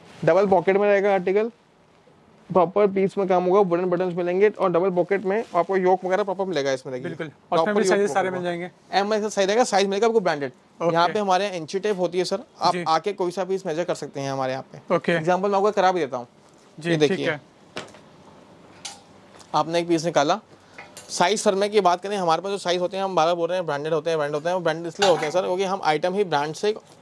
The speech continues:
Speaker 1: मिलती जुलती मिलाते हैं सर।
Speaker 2: जी, बिल्कुल।
Speaker 1: ये देखिए, आई, एल साइज है सर ये। एल का फर्मा होता है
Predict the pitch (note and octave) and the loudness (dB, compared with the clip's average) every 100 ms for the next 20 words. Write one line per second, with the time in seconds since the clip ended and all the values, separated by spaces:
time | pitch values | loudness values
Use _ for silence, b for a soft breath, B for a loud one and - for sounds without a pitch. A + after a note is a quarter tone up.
0 | - F3 F3+ G3 F#3 F#3+ C3 C3+ B2 C#3 | -2 2 4 4 2 2 2 0 -8 -12
1 | - E3+ F#3 E3+ D#3+ D#3 E3+ C#3+ D3 - | -14 -4 -2 -2 -2 0 2 2 -2 -2
2 | D#3 C#3+ E3+ G3 G#3 G#3 F#3+ E3 D3+ E3+ | -2 0 2 2 2 2 2 0 -2 -4
3 | F3+ - - - B B B - F3 G3+ | -8 -20 -20 -20 B B B 2 2 4
4 | G#3 F#3+ G3 F#3 F3+ A3 | 0 0 2 2 2 -4